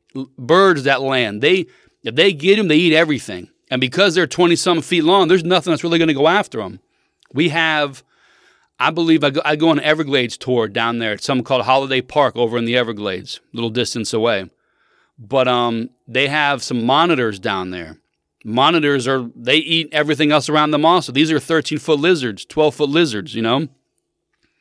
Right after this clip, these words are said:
Look like alligators swimming around. Now, the gator would take those out, no problem. But these things reproduce. Like, B-, Burmese pythons, a full adult female, eighteen plus, uh, sixteen plus feet, twelve plus feet,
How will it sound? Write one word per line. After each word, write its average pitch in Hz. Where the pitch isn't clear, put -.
Look 139
like 156
alligators 139
swimming 123
around. 110
Now, 131
the 123
gator 151
would 135
take 123
those 143
out, 120
no 117
problem. 120
But 135
these 165
things 165
reproduce. 151
Like, 131
B-, 110
Burmese 151
pythons, 165
a 113
full 160
adult 156
female, 165
eighteen 139
plus, 151
uh, 113
sixteen 151
plus 147
feet, 156
twelve 143
plus 156
feet, 170